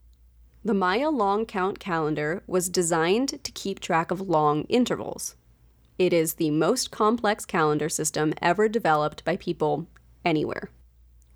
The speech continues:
Written using modern typography, the long count calendar resembles the odometer in a car. It's a modified base twenty system in which rotating digits represent powers of twenty days. Because the digits rotate,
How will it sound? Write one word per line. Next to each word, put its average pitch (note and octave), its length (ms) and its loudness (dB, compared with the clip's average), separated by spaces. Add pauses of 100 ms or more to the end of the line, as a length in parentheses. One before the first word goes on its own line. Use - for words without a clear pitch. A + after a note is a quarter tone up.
Written C#4 380 2
using A#3 280 2
modern F3 300 2
typography, G3+ 880 -2 (220)
the F#3+ 100 2
long F#3 320 4
count A3 300 0
calendar D#3 600 0
resembles E3+ 580 2
the E3+ 280 -4
odometer D#3+ 600 0
in - 140 -4
a C#3+ 60 -4
car. - 500 -4 (760)
It's F#3+ 240 0 (120)
a F#3 80 4
modified F#3+ 680 2
base D#3+ 280 0
twenty F3 300 0
system D3+ 480 -2
in F3 160 0
which D3+ 240 -2
rotating G3+ 540 2
digits D#3+ 480 0
represent E3 580 0
powers D#3+ 400 0
of D3+ 140 -6
twenty D#3 340 0
days. - 460 0 (920)
Because E4 380 0
the - 80 2
digits F3+ 420 0
rotate, F3+ 640 0